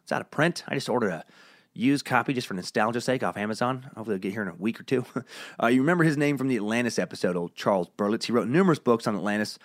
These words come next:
He felt Atlantis was inside the Bermuda Triangle, and he wrote about a lot of other weird shit like spontaneous combustion, Roswell, possible location of Noah's Ark, uh, all kinds of stuff.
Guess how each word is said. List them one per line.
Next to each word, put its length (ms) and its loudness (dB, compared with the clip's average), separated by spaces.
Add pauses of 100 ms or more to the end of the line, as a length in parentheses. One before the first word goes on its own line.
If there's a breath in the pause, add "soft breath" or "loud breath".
(180 loud breath)
He 120 -4
felt 140 6
Atlantis 340 2
was 120 -2
inside 420 2
the 80 0
Bermuda 200 -4
Triangle, 500 -4
and 80 -4
he 60 -2
wrote 280 2
about 220 -2
a 20 0
lot 160 4
of 80 0
other 160 0
weird 240 -4
shit 320 -4
like 100 -8
spontaneous 540 -2
combustion, 500 -2
Roswell, 580 0 (480 loud breath)
possible 320 2
location 440 2
of 80 -8
Noah's 260 2
Ark, 340 0 (440 soft breath)
uh, 180 -4
all 100 6
kinds 200 4
of 60 -10
stuff. 260 -8